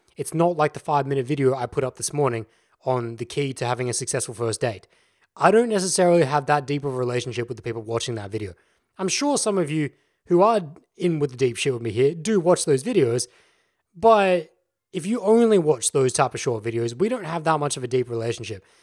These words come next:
For those of you that listen to this shit, we have an ongoing relationship in which that I feel like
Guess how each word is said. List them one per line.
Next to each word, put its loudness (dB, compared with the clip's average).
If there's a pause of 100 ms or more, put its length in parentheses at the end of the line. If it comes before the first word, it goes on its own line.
(180)
For -6
those 6
of -4
you 2
that 0
listen 0
to -4
this -2
shit, -6 (760)
we 2
have 0
an -6
ongoing 0
relationship -4 (280)
in -2
which 2
that 2
I 2
feel 4
like 0